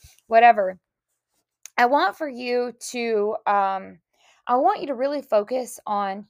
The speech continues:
human engagement. I want you to really focus on building connections. Um, you know, people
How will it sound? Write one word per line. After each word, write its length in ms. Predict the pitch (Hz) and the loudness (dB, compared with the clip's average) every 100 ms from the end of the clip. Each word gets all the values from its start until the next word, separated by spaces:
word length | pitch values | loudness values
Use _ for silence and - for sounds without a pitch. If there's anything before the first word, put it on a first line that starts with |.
| - | -14
human 280 | 220 220 | -12 -10
engagement. 680 | 208 196 185 185 180 185 - | -12 -14 -12 -12 -12 -14 -12
I 60 | - | -8
want 200 | 247 294 | -8 -6
you 60 | 330 | -8
to 40 | |
really 300 | 233 247 262 | -4 -4 -4
focus 360 | 247 220 220 - | -6 -8 -8 -4
on 280 | 196 190 185 - - _ 190 | -4 -6 -12 -20 -20 _ 0
building 640 | 233 254 247 247 233 226 | 2 2 -2 -6 -8 -10
connections. 840 | - 208 196 - 277 370 403 - - - - - | -10 -8 -8 -4 -4 -2 -4 -10 -20 -20 -20 -2
Um, 420 | 233 233 220 214 - - | 4 4 2 -2 -12 -6
you 140 | 269 | 0
know, 260 | 269 247 - | 2 0 -4
people 580 | 226 277 302 294 254 | -8 -2 2 4 2